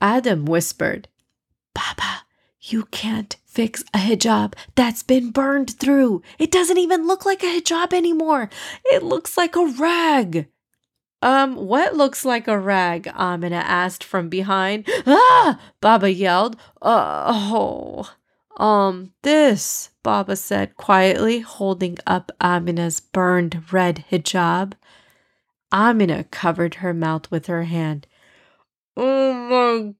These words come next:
goodness," she said from behind her mouth, still in shock. "Okay, okay, I can definitely fix this," Baba said. "Let's look at your dress. Maybe we don't even need a red hijab. Maybe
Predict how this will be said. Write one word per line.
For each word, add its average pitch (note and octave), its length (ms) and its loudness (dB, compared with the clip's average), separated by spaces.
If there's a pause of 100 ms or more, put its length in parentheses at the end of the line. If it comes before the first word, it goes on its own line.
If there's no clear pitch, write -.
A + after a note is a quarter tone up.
(120)
goodness," F4 1160 4 (580)
she - 320 -4
said G#3 380 -2
from G3+ 280 0
behind G#3+ 540 0
her G#3 220 -4
mouth, G3+ 480 -2
still G3 420 -2
in F3+ 240 -4
shock. C#4 760 0 (1080)
"Okay, B3 400 4
okay, B3 380 4
I G#3 140 4
can A3 200 0
definitely A#3+ 600 0
fix B3 360 -2
this," G3+ 440 0
Baba E3+ 340 -4
said. F3 400 -8 (240)
"Let's A#3 300 2
look A3+ 180 2
at A3 140 4
your G3+ 160 0
dress. E3 400 -4
Maybe F#3+ 260 2
we G#3+ 140 0
don't A3 200 2
even G3+ 300 0
need G#3 180 0
a G#3+ 60 2
red F#3+ 240 0
hijab. E3+ 600 -4 (260)
Maybe A#3 480 0